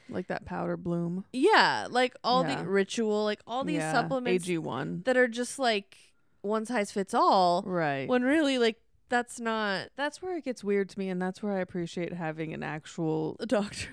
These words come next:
Speaker 1: doctor uh, and, like, nutritionist, health coach team to help us weed through all of this.
Speaker 2: Mm-hmm.
Speaker 1: And that's where we're talking about Parsley Health yet again. Parsley
Speaker 2: Which
Speaker 1: Health.
Speaker 2: we love.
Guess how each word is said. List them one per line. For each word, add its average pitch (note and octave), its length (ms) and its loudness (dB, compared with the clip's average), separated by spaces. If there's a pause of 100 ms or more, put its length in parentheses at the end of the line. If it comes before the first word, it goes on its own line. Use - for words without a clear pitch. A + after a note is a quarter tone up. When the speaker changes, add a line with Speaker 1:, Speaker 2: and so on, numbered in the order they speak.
(100)
Speaker 1:
doctor D#3 720 0 (360)
uh, C3+ 360 0
and, B2+ 280 -4
like, F#2+ 340 -8
nutritionist, E3+ 840 -6
health - 260 -6
coach D#3 340 -4
team D#3+ 440 -8 (180)
to F#3+ 140 -10
help E3+ 260 -4
us D#3+ 300 -12 (180)
weed F#3 400 -6
through F3+ 240 -2
all E3 160 -4
of E3 120 -12
this. G3+ 240 -4
Speaker 2:
Mm-hmm. F3 380 -6 (180)
Speaker 1:
And A3+ 180 4
that's A3+ 220 4
where G3 260 4
we're F#3+ 100 4
talking F3+ 300 -6
about F3 220 -2
Parsley F#3+ 360 -2
Health E3+ 400 -8
yet E3+ 140 -6
again. E3 380 -10
Parsley G3 280 -10
Speaker 2:
Which G3 240 0
Speaker 1:
Health. - 60 -6
Speaker 2:
we F#3 140 4
love. D3 320 0